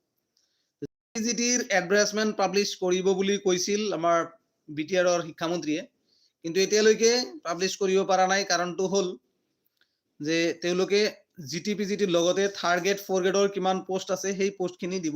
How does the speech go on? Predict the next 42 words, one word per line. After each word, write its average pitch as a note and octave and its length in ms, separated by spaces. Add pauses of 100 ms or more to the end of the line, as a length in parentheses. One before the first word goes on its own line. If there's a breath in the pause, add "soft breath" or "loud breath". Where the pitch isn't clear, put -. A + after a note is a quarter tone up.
(120)
লাগিব F3+ 200 (880)
আৰু E3+ 140 (200)
এছ F3 140
আই F#3+ 140
ইউৰ G3 280
কথা E3+ 280
আছে, C#3 160 (140)
গতিকে F3+ 280
ইলেকশ্যনৰ G3 420
আগত G3+ 160 (100)
পচিবল F#3 420
নহয়। C#3 300 (840)
যদিও E3 340
তেওঁলোকে G#3+ 300
অনুমান G3+ 340
মতে G#3 180
দিয়ে, F3+ 240
তথাপি G3 380
ইলে-, F#3 240
এ, E3+ 120 (220)
এছ D#3+ 140
আই G3 80
ইউৰ G3+ 140
কাৰণে G3 240
ৰখিব F3 320
লাগিব। B2+ 240 (1000)
আৰু D#3 200
আমাৰ F3+ 220
যিখিনি G#3+ 300 (120)
পোষ্ট G#3 260
আছে, F#3+ 180
তেওঁলোকে F#3 340
অলৰেডি F#3+ 260
ভেকেঞ্চি F3+ 300
বেকা-, E3+ 280 (140)
ভেকেঞ্চি F3 340
কিমান F3+ 320
কিমান F3 320
পোষ্ট F3 260
আছে D#3 120 (160)
বা D3+ 60 (200)
ক'ত F3+ 120